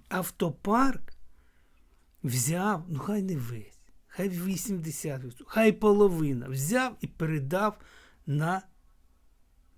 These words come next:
допомогу З С У, або продав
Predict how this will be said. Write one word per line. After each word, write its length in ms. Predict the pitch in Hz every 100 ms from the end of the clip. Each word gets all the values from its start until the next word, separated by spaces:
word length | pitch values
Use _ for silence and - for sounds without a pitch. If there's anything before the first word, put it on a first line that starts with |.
| 139
допомогу 840 | 139 151 127 151 151 175 143 151
З 120 | 127
С 220 | 143 -
У, 280 | 151 139 120 - -
або 320 | - 151 180
продав 880 | 160 - - 147 113 165 190 220 -